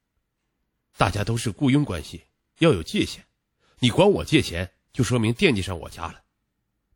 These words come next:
他不断惋惜，林家就是太善良了。善良的朱小珍并不知道，她慷慨解囊的这位保姆借钱并不是去要买房。莫焕晶的朋友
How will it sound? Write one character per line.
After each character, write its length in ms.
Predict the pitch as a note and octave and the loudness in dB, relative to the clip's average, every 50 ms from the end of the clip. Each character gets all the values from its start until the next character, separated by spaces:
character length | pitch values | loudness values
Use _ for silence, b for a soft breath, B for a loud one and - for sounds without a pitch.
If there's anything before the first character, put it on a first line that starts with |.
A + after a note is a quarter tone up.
| _ _ - | _ _ -2
他 100 | - B2+ | -2 -2
不 240 | - - G2+ B2 | 0 -2 -2 0
断 160 | D3 F3 C#3+ G2+ | 2 2 2 2
惋 200 | E2+ D2+ D2+ D#2 | 0 -4 -8 -10
惜， 260 | - - F2+ E2+ - _ _ _ _ _ b b b b b b | -14 -16 -16 -16 -18 _ _ _ _ _ b b b b b b
林 240 | b C3+ F3+ A3 G#3+ | b 6 6 6 6
家 160 | F#3+ G#3+ G#3 | 6 4 4
就 320 | G3+ - - B3 G#3 C3 | 2 2 2 2 2 2
是 140 | A2 - F2+ | -2 -2 -4
太 280 | - - - - F3 G#2+ | -4 -4 -2 0 0 0
善 280 | E2 - - F2+ D2 | 0 -2 -4 -6 -6
良 180 | C#2 C#2+ C#2 C#2 | -8 -12 -16 -18
了。 140 | - - _ _ _ _ _ _ _ _ _ _ _ _ _ _ _ _ _ _ _ _ _ _ _ _ _ | -20 -20 _ _ _ _ _ _ _ _ _ _ _ _ _ _ _ _ _ _ _ _ _ _ _ _ _
善 260 | _ - - F#3+ F3+ | _ 2 4 4 6
良 160 | D3+ B2+ B2 C#3 | 6 6 4 4
的 80 | D3 | 4
朱 160 | B2+ - C#3+ | 2 2 0
小 200 | C3+ - G#2 E2+ | 0 2 2 2
珍 240 | E2 A2 G#2 A2 A2+ G#2+ _ | 2 2 2 0 0 -4 _
并 220 | - F#3+ E3 A2+ D#2+ | -2 0 0 0 0
不 80 | D#2+ | -4
知 120 | - - D#2+ | -8 -10 -10
道， 200 | - - - _ _ _ _ _ _ _ _ _ _ | -12 -12 -14 _ _ _ _ _ _ _ _ _ _
她 140 | - F3 F3+ | 0 0 2
慷 280 | - - G3 G3+ G3+ | 2 2 2 2 2
慨 180 | - D3+ G#2+ B2 | 2 2 0 0
解 220 | B2 - G2+ F2+ | 2 0 0 0
囊 160 | F2 F2+ A2 | 2 2 4
的 80 | C#3 C3 | 4 4
这 120 | - C#3+ B2+ | 4 2 2
位 100 | G#2+ F#2+ | 2 2
保 200 | - F#2 G2 C#3 | 2 2 2 2
姆 320 | E3 B2+ E2+ C#2+ E2 F2 b b b b | 2 0 -2 -6 -8 -10 b b b b
借 200 | - - D#3 A2 | -4 0 2 2
钱 320 | - - - E2+ F2 G2+ - _ _ _ | 2 0 -2 -4 -4 -4 -4 _ _ _
并 300 | - A#3+ A3+ E3 G#2+ E2+ | 4 4 6 4 2 0
不 140 | C#2+ D#2 E2+ | -2 -4 -6
是 320 | - - G2 D#2+ - _ _ _ | -4 -2 -4 -4 -4 _ _ _
去 200 | - - - G2 | -8 -4 -2 0
要 140 | F2 D#2+ D2+ | 0 0 -2
买 180 | D2+ D2 D2 | -4 -12 -16
房。 320 | - - - D2+ D#2+ G2+ - _ _ _ _ _ _ _ _ _ _ _ _ _ _ _ _ _ _ _ _ _ _ _ _ _ _ _ _ | -14 -10 -8 -8 -8 -8 -10 _ _ _ _ _ _ _ _ _ _ _ _ _ _ _ _ _ _ _ _ _ _ _ _ _ _ _ _
莫 200 | - F3 G3 E3 | 4 6 6 6
焕 180 | C3 E3 D#3 D3 | 6 4 2 2
晶 160 | D#3 E3 E3 | 2 2 2
的 60 | C#3 | 2
朋 240 | - - F2 F#2+ B2+ | 2 2 0 2 2
友 280 | C#3 A#2 F2 E2 - | 2 2 2 0 -6